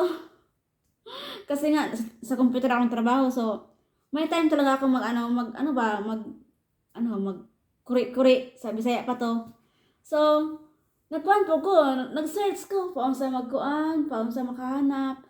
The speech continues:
So, <laughs> nakita na ko sa mga vlogger sa YouTube po, nga, mao ni mo na kung gusto mo magkuhan. So, mao to, mamang search po na ako sa Google, paano makahanap ng foreigner, ng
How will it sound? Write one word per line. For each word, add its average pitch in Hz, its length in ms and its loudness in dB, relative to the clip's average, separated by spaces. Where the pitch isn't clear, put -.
So, 359 240 0
<laughs> 415 800 -16
nakita 330 340 0
na 320 140 2
ko 302 80 0
sa 339 100 0
mga 302 240 2
vlogger 277 380 2
sa 277 100 -2
YouTube 294 460 0
po, 214 160 0
nga, 202 480 -6
mao 190 160 -4
ni 240 160 0
mo 233 80 -2
na 247 160 -2
kung 240 100 0
gusto 208 240 -6
mo 208 220 -4
magkuhan. 220 240 -4
So, 208 480 -4
mao 233 240 -2
to, 320 320 0
mamang 240 320 4
search 233 320 0
po 226 80 2
na 214 100 4
ako 214 60 -2
sa 226 160 -2
Google, 233 480 2
paano 208 320 -4
makahanap 208 400 -4
ng 190 160 -2
foreigner, 202 640 -2
ng 190 140 -2